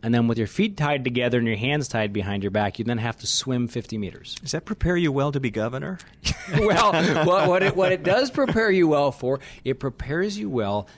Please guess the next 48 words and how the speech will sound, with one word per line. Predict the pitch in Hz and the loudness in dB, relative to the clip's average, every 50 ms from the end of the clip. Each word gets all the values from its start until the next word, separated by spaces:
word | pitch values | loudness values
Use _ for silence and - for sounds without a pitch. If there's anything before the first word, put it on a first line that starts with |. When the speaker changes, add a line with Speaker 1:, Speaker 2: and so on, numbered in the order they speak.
| - - | -16 -8
Speaker 1:
to | - 123 | -6 -6
deal | 110 110 107 117 120 123 123 120 | -6 -4 -2 0 2 2 2 2
with | 120 110 107 101 98 - | 2 0 -2 -4 -4 -6
fear. | - - - 76 65 - - - - - | -12 -12 -12 -12 -14 -14 -18 -20 -20 -16
Speaker 2:
Yes. | 90 90 85 85 90 90 - - - - - - | -12 -10 -8 -8 -8 -10 -10 -12 -12 -14 -10 -6
Speaker 1:
And | 117 113 110 110 113 | -4 -2 -2 0 0
one | 127 160 185 | 0 0 0
of | 196 208 | 0 -2
the | 202 | -4
things | 160 - 151 151 147 143 127 | -6 -8 -8 -6 -6 -6 -6
that | 127 117 | -6 -6
they're | - 113 104 104 104 | -6 -4 -2 0 0
always | 113 135 156 170 170 156 | 0 0 0 -2 -4 -6
teaching | - - 139 127 120 - - 123 117 110 110 107 82 | -4 -2 -2 -2 -2 0 -2 0 0 0 -2 -4 -4
as | 101 98 92 104 | -6 -6 -4 -4
you | 104 | -4
go | 95 110 107 107 110 | 0 2 2 2 2
through | 101 - 117 110 | 0 -2 -4 -2
the | 104 104 | -2 -4
training | 98 - - 160 165 160 131 110 98 95 95 - - - - - | -4 -6 -4 -4 -2 -2 -2 -2 -4 -6 -8 -12 -16 -20 -12 -8
is | 107 107 | -6 -6
that | 117 - | -6 -4
you're | 127 123 127 123 - | -2 -2 -2 0 0
always | 143 127 139 165 180 180 160 - | 0 2 2 4 2 2 0 0
gonna | 151 147 135 123 | -2 -2 -2 -2
have | 117 123 123 117 - | -2 -2 -2 -4 -6
to | - 120 | -8 -6
deal | 107 110 104 | -4 -2 -2
with | 104 107 101 | -2 -2 -4
fear | - - 170 180 165 135 | -6 -4 -2 -2 -2 -2
in | 113 98 | -2 -4
your | 85 - | -6 -10
life. | - - - - - - | -12 -14 -14 -16 -12 -10
You're | 98 95 76 | -8 -4 0
always | 104 127 147 156 139 | 2 2 2 2 2
gonna | 143 151 143 135 123 | 0 -2 -2 -2 0
have | 120 120 120 113 - | 0 -2 -2 -4 -4
to, | - 127 117 113 - | -6 -6 -6 -6 -4
and | 113 110 - | -4 -4 -4
people | - 151 - 151 | -4 -4 -2 0
are | 131 117 | 2 2
always | 110 113 127 131 123 | 2 2 2 0 -2
gonna | - 143 139 | -2 -4 -2
have | 131 131 131 - | -2 -2 -2 -4
to | - 131 | -4 -2
deal | 123 123 117 | -2 0 0
with | 113 107 | -2 -2
suffering. | - - 101 85 - - 98 98 110 | -2 -4 -4 -4 -6 -8 -8 -8 -8